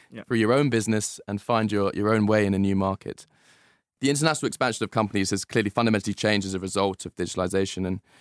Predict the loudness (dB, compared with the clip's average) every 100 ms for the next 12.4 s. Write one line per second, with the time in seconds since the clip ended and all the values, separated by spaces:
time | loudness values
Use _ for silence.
0 | -12 -2 0 2 2 2 4 2 0 2
1 | 2 4 2 2 0 0 -4 0 2 2
2 | 0 -4 0 0 0 -2 0 0 0 -4
3 | -6 -8 -4 -4 -4 -8 -8 -14 -16 -20
4 | _ _ _ 0 2 4 2 0 -2 2
5 | 0 2 0 0 0 0 0 0 -2 0
6 | 0 2 0 0 0 0 2 0 0 -2
7 | -6 -6 -6 -6 -4 -2 0 2 0 0
8 | 0 2 4 4 2 -2 _ -8 -6 -2
9 | -2 -2 -2 -4 -2 -2 -2 -2 0 0
10 | -2 -4 -4 -6 -4 -6 -4 -4 -4 -4
11 | -6 -6 -6 -8 -10 -10 -8 -6 -6 -6
12 | -8 -10 -10 -8